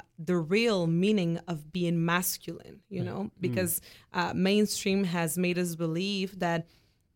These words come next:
Speaker 1: to be masculine, well, you have to be, you know, this, uh, this, sorry, again, this asshole, you know, who's all, like, muscly and who's walking around being like, "Hey, woman, sit down," you know?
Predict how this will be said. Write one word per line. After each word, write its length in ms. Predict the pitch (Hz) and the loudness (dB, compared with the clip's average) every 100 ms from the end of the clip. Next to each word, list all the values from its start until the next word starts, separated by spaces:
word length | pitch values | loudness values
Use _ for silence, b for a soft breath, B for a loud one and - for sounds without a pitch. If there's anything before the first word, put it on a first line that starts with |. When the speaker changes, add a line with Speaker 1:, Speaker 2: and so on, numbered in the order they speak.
| _ _ | _ _
Speaker 1:
to 120 | - | -2
be 200 | 160 190 | 2 4
masculine, 800 | 185 175 190 - - 180 170 170 | 4 4 2 0 -4 -2 0 0
well, 160 | 165 160 | 0 0
you 140 | 160 | -2
have 240 | 147 170 165 | -2 -4 -4
to 160 | - | -8
be, 220 | 156 170 170 | -6 -4 -2
you 60 | 160 | -2
know, 140 | 160 | -2
this, 420 | 160 160 - - | -4 -6 -6 -4
uh, 220 | 170 170 175 b b | -6 -8 -10 b b
this, 300 | 165 156 - - | -8 -6 -6 -10
sorry, 280 | - 165 165 | -8 -4 -4
again, 280 | 170 175 165 | -2 -4 -4
this 160 | 165 - | -6 -4
asshole, 600 | - 165 - - 160 170 | -4 -4 -4 -4 -2 -2
you 120 | 165 | 0
know, 140 | 170 | 0
who's 220 | 165 170 165 | 0 -2 -2
all, 200 | 165 170 | -2 -2
like, 240 | 175 175 | -4 -4
muscly 560 | 185 180 180 - 175 170 | -2 0 -2 -2 -2 0
and 220 | 175 170 | 0 0
who's 140 | 170 | -2
walking 360 | 165 175 175 180 | 0 0 0 0
around 360 | 165 165 165 | -2 -2 -2
being 140 | 170 170 | -2 -2
like, 140 | 160 | -2
"Hey, 180 | - 190 | 0 0
woman, 400 | 180 185 170 170 | 2 2 0 -2
sit 240 | - 185 | -4 -4
down," 400 | 165 180 170 170 | 0 0 0 -2
you 100 | 170 | -2
know? 220 | 165 170 | 0 0